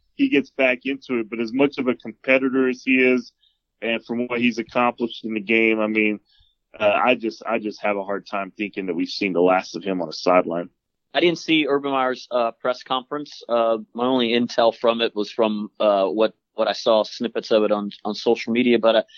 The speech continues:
Speaker 2: I believe that it, to the question of whether he was gonna coach again, at one point he said, um, "I think I've coached my last game." But at another point, he may have said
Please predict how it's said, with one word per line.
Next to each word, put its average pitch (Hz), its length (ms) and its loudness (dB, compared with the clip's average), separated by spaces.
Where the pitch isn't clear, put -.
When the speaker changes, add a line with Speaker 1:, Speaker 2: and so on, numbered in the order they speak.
Speaker 2:
I 120 80 -2
believe 135 340 4
that 127 240 2
it, 131 200 -2
to 139 100 -4
the 123 80 0
question 131 440 0
of 120 80 -2
whether 123 180 4
he 123 80 0
was 117 140 -4
gonna 117 180 -4
coach 143 300 0
again, 120 380 0
at 120 100 4
one 131 220 2
point 143 240 0
he 131 80 -2
said, 127 540 4
um, 117 580 -2
"I 120 60 -6
think 139 240 -2
I've 123 140 0
coached 131 260 -2
my 123 80 0
last 123 320 0
game." 135 380 -4
But 113 240 -2
at 117 100 -2
another 131 280 0
point, 131 480 -4
he 117 180 -10
may 127 200 2
have 123 100 4
said 123 440 4